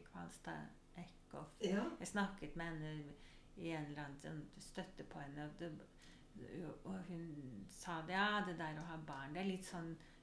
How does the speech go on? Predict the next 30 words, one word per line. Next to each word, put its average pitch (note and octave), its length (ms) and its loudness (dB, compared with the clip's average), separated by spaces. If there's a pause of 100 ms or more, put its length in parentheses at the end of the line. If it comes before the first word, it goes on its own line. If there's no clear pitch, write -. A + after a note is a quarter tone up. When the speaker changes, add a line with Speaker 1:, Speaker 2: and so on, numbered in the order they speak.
(120)
Speaker 1:
gå F3 200 4
sakte - 680 -4
aksjon», A3+ 720 2
sa D#3 220 2
hun. C#3+ 100 -2 (720)
«Det F#3 120 0
går, F#3+ 200 6 (340)
det F3+ 120 -2
går F3+ 180 2
litt G3 280 0
saktere, F#3 760 0
det F#3 100 0
blir F3+ 180 0
ikke E3 180 -6
så - 140 -10
mye, F3+ 540 -2
men, D#3+ 200 -2 (580)
men E3+ 240 -2 (460)
det E3 120 -2
viktigste E3+ 520 -6
er D#3 100 -4
at D#3 120 -8
det - 120 -6
ikke C#3 180 -8 (140)
står - 260 -6
helt D#3 300 -6
stille», F3+ 520 0
og F3 120 0
det D#3+ 80 -2
er, C#3+ 400 -2